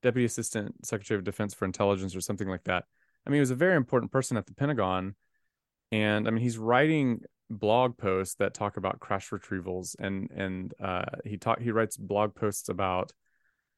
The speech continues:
um, you know, knowing people, w-, well-placed sources, he says, that talk about having,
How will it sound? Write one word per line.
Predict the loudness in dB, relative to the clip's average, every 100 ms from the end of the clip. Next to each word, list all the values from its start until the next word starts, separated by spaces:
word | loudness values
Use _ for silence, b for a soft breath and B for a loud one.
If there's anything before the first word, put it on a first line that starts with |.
| _ -2
um, | 0 2 0 -2 -4 -8 -12 _ -8
you | -4
know, | 2
knowing | 6 6 6 4
people, | 2 0 2 2 4 2 -2 -8
w-, | -10 -2
well-placed | 4 4 4 0 0
sources, | -4 -4 -8
he | -8
says, | -2 2 2 2 -2 -8
that | -10 -4 0 0 -2 -10 _ _
talk | -4 -4 -2
about | -2 0 0 -4 -6
having, | -6 -4 -6 -8